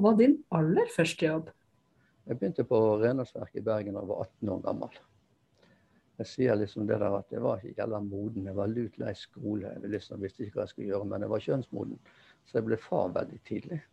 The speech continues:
Speaker 2: og, eh, jeg fikk arbeid på, på renholdsverket. Der jobbet jeg i tre år, først som fast vikar. Gikk på jobben hver dag, hadde fast ansettelse med hva jeg skulle gjøre.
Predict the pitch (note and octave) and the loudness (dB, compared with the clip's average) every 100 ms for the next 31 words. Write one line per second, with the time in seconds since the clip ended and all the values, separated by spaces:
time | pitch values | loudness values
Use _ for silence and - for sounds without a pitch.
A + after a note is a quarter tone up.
0 | _ B3+ - A2+ A2 G#2+ G#2+ A2 _ _ | _ -8 0 0 2 0 0 -4 _ _
1 | _ _ _ E3+ - D3 - A2 G#2 G2+ | _ _ _ -8 -6 -4 0 0 0 -4
2 | - G#2 G2 G2 - A2 G#2 G2+ G2+ A#2+ | -2 -2 0 -4 -6 -4 -2 -4 -4 -6
3 | G#2 - B2+ A#2 A#2+ A2+ G#2+ A#2 B2 - | -6 -6 -4 -2 -2 -4 -2 -2 -4 -6
4 | A2+ G#2+ A2+ G2+ G2 _ _ - A#2+ A2 | -6 -4 -6 -6 -8 _ _ -6 -2 0
5 | A2+ G2+ - G#2+ - - - - - G#2+ | 0 -4 -6 -8 -8 -12 -10 -12 -10 -12
6 | G2+ - D#2 D3+ _ _ _ _ - A2+ | -8 -4 -4 -6 _ _ _ _ -8 -6
7 | - A2 G2+ G2+ G2+ C#3+ B2 B2 B2+ C3+ | 0 0 0 -2 2 4 4 2 0 -2
8 | - A2+ A2+ A#2+ - C#3+ C3+ A2+ - A2+ | -4 -4 -2 -4 0 0 0 -2 -4 -6
9 | A#2 A#2 - A2 - G#2+ G#2+ C3+ - | -4 -2 -2 -2 -2 0 2 2 0